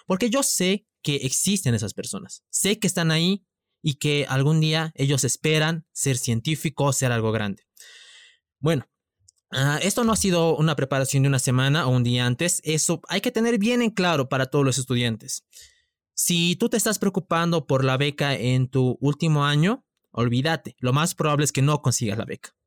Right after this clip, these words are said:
Es bien probable que no consigas la beca. Como yo les había dicho al comienzo, yo desde primero de secundaria ya resolvía problemas tipo preuniversitario de ingeniería, exámenes de dispensación, así. Para mí ya era lo común ver esos problemas. Para mí ver esos problemas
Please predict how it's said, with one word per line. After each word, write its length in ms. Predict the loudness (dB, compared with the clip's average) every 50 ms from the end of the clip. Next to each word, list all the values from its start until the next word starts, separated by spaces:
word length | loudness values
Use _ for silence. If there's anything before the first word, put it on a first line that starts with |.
| _ _
Es 180 | -4 -2 0 0
bien 200 | 2 2 2 2
probable 300 | 2 2 2 2 2 0
que 100 | 0 0
no 140 | 0 0 -2
consigas 340 | -4 -6 -4 -6 -6 -6 -8
la 80 | -12
beca. 240 | -14 -18 -20 -20 -20 -20 _ _ -20 -20 -20 -20 -20 -20 _ _ _
Como 180 | -2 0 2 2
yo 120 | 2 2
les 140 | 2 0 0
había 220 | 0 2 2 0
dicho 200 | 0 0 0 0
al 80 | 0 0
comienzo, 600 | 0 0 2 2 2 2 0 0 0 -2 -2 -4 _ _ -16
yo 400 | -10 -4 -2 2 2 4 4 2
desde 240 | 2 2 0 0 -2
primero 320 | 0 0 0 2 2 2 0
de 80 | 0
secundaria 560 | -2 -4 -2 0 0 2 2 2 0 0 0
ya 240 | 0 0 0 0 2
resolvía 640 | 2 2 2 2 2 2 2 2 2 2 2 2 0
problemas 760 | 0 0 0 2 2 2 2 2 2 2 0 -2 -4 -4
tipo 260 | -4 -4 -2 -2 -4 -2
preuniversitario 840 | 0 0 0 2 2 2 2 0 -2 -4 -2 -2 0 0 2 2
de 60 | 2 0
ingeniería, 680 | 0 0 -2 0 0 0 2 2 2 2 2 0 0
exámenes 400 | 0 -2 -2 0 0 2 2 2
de 80 | 2 0
dispensación, 800 | 0 -2 -2 -4 -6 -4 -4 -4 -2 -2 0 2 2 2 2 0
así. 220 | 0 -2 -4 -8 -10 -12 -16 -20 -8
Para 220 | -4 -2 0 2 2
mí 180 | 2 2 2
ya 100 | 2 2
era 140 | 2 2 2
lo 100 | 0 0
común 380 | 0 0 0 2 2 2 2 2
ver 120 | 2 2
esos 180 | 2 0 -2 -2
problemas. 560 | -2 -2 0 0 -2 -4 -6 -8 -10 -10 -12 _ _ _ _ _ _ _ _ _ _ _ _
Para 220 | -4 -2 -2 0
mí 220 | 0 0 0 0 0
ver 220 | -2 -2 0 0
esos 180 | 0 0 -2 -2
problemas 580 | -2 -2 0 0 0 0 0 -2 -2 -4 -8